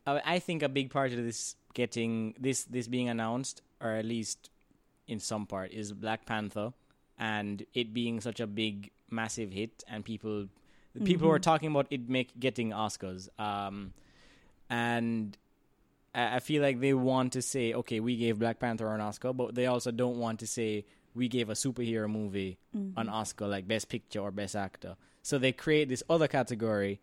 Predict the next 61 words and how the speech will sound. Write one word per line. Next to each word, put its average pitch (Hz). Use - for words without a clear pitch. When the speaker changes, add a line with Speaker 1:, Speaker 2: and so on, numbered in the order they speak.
Speaker 1:
to 120
be 113
like, 107
"Hey, 139
that 143
movie 156
that 135
everybody 135
actually 120
saw 139
for 120
once 107
is 107
Speaker 2:
Mm-hmm. 107
Speaker 1:
getting 110
an 104
award." 101
Not 151
like 147
a 120
real 147
award, 95
but -
Speaker 2:
Mm-hmm. 196
Speaker 1:
an 202
Speaker 2:
It's -
not 277
Speaker 1:
award. 339
Speaker 2:
a -
real 185
award. 175
Honestly, 285
Speaker 1:
It 143
doesn't 170
Speaker 2:
it's -
Speaker 1:
feel 160
like 120
Speaker 2:
not. -
Speaker 1:
it, 98
Speaker 2:
It, -
Speaker 1:
no. -
Speaker 2:
no, 208
it 196
does 202
not. 139
Speaker 1:
It, 131
yeah, 131
Speaker 2:
As 196
Speaker 1:
it -
Speaker 2:
you 220
said, 220
it's 202
a 170
participation. 175
It's 165
a -
Speaker 1:
Mm-hmm. 123
Speaker 2:
ratings 180
move. 185
It's 170
just, -